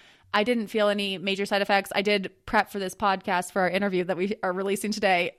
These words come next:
<laughs> last night. And so at post shot, so if, um, if, if it's a little off, you can blame me, <laughs> but I'm just kidding. It's a great interview. We're, it's a great interview.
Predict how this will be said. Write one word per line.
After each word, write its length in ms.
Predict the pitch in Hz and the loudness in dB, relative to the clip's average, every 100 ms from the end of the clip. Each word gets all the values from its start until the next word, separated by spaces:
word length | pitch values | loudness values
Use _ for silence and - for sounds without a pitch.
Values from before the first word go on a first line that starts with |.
| 247 | 0
<laughs> 160 | 240 220 | 2 6
last 380 | 285 302 - 254 | 8 8 6 4
night. 380 | 277 233 240 - | 6 6 4 2
And 240 | 269 269 | 0 2
so 280 | - 277 254 | 2 4 6
at 300 | 247 269 311 | 6 6 6
post 300 | 339 359 320 | 8 8 6
shot, 460 | - 311 254 220 440 571 466 | 6 8 8 6 2 -6 -6
so 260 | - 370 330 | 4 6 6
if, 260 | - - | 4 4
um, 440 | 285 262 247 220 208 - | 6 6 6 2 -4 -2
if, 160 | 302 226 | -2 0
if 180 | - 247 | -2 0
it's 160 | 254 - | -2 0
a 40 | |
little 200 | 262 226 | 0 0
off, 320 | 185 196 170 170 | 2 2 0 -4
you 60 | |
can 160 | 196 190 | -8 -6
blame 260 | 185 180 180 | -4 -4 -6
me, 300 | 175 170 - | -8 0 0
<laughs> 40 | |
but 400 | 285 220 359 - 466 | 2 6 6 6 4
I'm 100 | 403 | 6
just 200 | 392 - | 6 6
kidding. 420 | - 381 269 339 311 | 6 6 6 2 2
It's 540 | 302 - 622 392 494 | 2 4 4 4 6
a 80 | 466 | 6
great 260 | 294 403 359 | 8 8 8
interview. 460 | 302 285 240 233 | 6 4 4 2
We're, 120 | 247 | 2
it's 300 | 294 269 320 | 0 -2 -2
a 80 | 320 | -2
great 280 | 262 254 226 | 0 0 0
interview. 480 | 208 190 190 170 | -2 -6 -6 -6